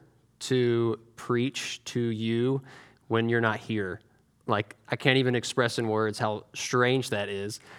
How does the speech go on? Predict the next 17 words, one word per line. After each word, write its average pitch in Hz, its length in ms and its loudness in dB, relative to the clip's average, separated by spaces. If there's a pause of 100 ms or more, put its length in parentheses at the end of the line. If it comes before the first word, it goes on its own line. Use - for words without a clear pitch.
(200)
but 127 180 4
I'm 143 220 6
praying 139 400 4
today 120 420 2
that 110 240 0 (320)
the 131 120 -6
Spirit 131 360 2
of 117 100 -2
God 117 240 2
would 107 140 -4
be 107 440 -2 (220)
alive, 101 800 -4
that 110 120 -2
it 113 40 0
would 107 240 -4
be - 180 -6
active, 131 640 4